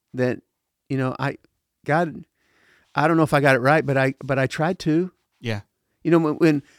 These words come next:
Speaker 1: when my grandkids come to me and, um, you know, I've given them a task to do, and they come back and they've failed, but they failed not because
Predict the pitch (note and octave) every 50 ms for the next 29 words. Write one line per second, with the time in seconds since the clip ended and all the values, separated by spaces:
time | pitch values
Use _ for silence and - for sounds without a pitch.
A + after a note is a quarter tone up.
0 | _ _ - E3+ D#3+ D#3+ E3 F#3+ A3+ G3+ C#3+ A#2 B2+ B2 C3 D3 D#3+ - - C#3+
1 | A#2 G#2+ - - - A#2+ A#2+ A2+ - A#2+ G#2+ A2 A2 A2 A2 A2 A2 G#2+ G#2 -
2 | _ _ _ _ _ _ _ _ _ _ _ _ _ _ - C3 B2+ B2 A#2+ A#2+
3 | A#2+ A#2+ A#2 A#2 A#2 A2 A#2+ - - A#2+ A#2 A2+ A2 G#2+ G#2 G2+ A2 - - _
4 | _ _ - C3 A#2 A#2 A#2 B2 B2+ A2 B2 C3+ C3 C3 B2 A2+ A2 - - B2
5 | A#2 A2+ A2+ A2 - - - A2+ G2 A2+ A2+ A#2+ A#2+ A2 G#2 G2+ - _ _ _
6 | _ _ _ _ _ _ _ _ _ _ _ _ _ _ _ - - - B2+ C3+
7 | D3 D3+ C#3+ - - D#3+ D#3+ D#3+ E3 E3+ F3 - D3+ B2+ B2+ B2+ B2 - - -
8 | - D#3+ F#3+ F#3+ C#3+ A#2 A2+ G#2 - - C3+ - - D#3 D3 - - - - F#3+
9 | G3+ G#3+ G3+ F3 C#3+ D3+ E3 F#3 G#3 A3 - - E3+ D3 _ - - D3 C3+ B2
10 | A2+ -